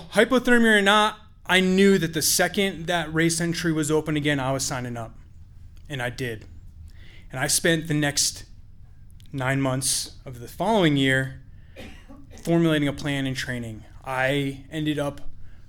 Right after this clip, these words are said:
hiking the Continental Divide Trail, and I spent every single day of that hike thinking about what benefit it was gonna add to me to this race. The,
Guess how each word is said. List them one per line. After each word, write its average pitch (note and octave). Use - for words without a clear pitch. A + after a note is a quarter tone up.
hiking E3
the C#3
Continental C#3
Divide C3+
Trail, D3+
and C#3
I C#3
spent D3
every E3
single E3
day C#3
of C3
that B2+
hike C#3+
thinking C3+
about B2+
what D3
benefit D3
it D3
was C3+
gonna C3+
add C3
to D3
me B2
to -
this B2+
race. -
The, -